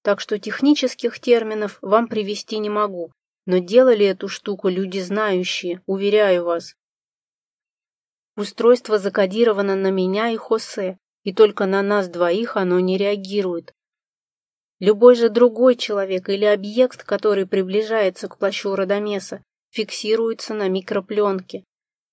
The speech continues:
Только на время спектакля я отключаю этого сторожа.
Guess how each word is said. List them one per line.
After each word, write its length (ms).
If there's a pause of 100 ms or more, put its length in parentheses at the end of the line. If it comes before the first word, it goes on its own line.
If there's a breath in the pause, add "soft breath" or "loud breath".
(600)
Только 300
на 140
время 320
спектакля 680
я 220
отключаю 580
этого 300
сторожа. 640